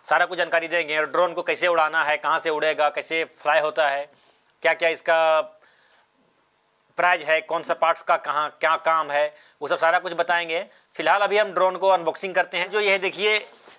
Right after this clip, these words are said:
एक हमने bag purchase किया है। ये bag अलग से लेना पड़ता है क्योंकि ये बैग आपको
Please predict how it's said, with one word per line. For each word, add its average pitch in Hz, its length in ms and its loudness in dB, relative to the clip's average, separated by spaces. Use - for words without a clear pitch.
एक 180 460 0
हमने 170 260 -2
bag 170 300 0
purchase 190 340 -2
किया 185 220 2
है। 185 260 -4
ये 165 120 -2
bag 175 220 0
अलग 180 200 0
से 190 100 -2
लेना 180 180 -2
पड़ता 180 300 0
है 185 60 0
क्योंकि 185 220 -8
ये 180 140 0
बैग 170 240 -2
आपको 180 360 0